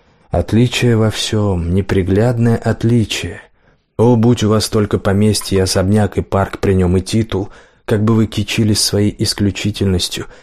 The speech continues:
и отстаивали права своего сословия, как прививали бы своим арендаторам почтение к знати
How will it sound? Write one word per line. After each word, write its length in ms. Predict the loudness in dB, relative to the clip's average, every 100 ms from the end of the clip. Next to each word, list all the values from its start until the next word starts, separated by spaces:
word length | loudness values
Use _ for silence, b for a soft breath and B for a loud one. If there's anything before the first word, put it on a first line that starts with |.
| B
и 80 | 0
отстаивали 560 | 0 0 0 2 0
права 400 | 0 0 2 2
своего 360 | 0 0 0 0
сословия, 720 | 0 -2 -2 -2 -2 -4 -10 -16 b b b b b
как 320 | -2 -2 -4 -12 -2
прививали 640 | 2 4 4 4 2 2
бы 140 | 0 -2
своим 400 | -2 0 0 0
арендаторам 720 | 0 2 0 -2 -2 -2 -2
почтение 800 | -2 -4 -4 -6 -2 0 2 0
к 80 | -2
знати 640 | -2 0 -2 -4 -8